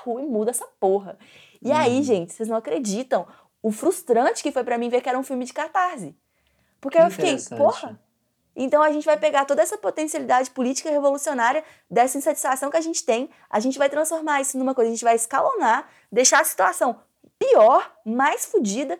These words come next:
Speaker 1: e a gente vai resolver no cinema, deixar o pessoal sair aliviado,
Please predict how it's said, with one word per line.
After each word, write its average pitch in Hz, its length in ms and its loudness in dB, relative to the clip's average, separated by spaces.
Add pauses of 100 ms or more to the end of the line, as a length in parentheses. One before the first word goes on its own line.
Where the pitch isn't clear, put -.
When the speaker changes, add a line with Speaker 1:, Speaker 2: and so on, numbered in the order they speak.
(140)
Speaker 1:
e 247 80 0
a 277 80 6
gente 285 220 -4
vai 277 160 2
resolver 285 680 4
no 494 80 -2
cinema, 254 560 -2 (220)
deixar 226 260 2
o 277 40 -4
pessoal 294 320 2
sair 311 280 0
aliviado, 320 760 2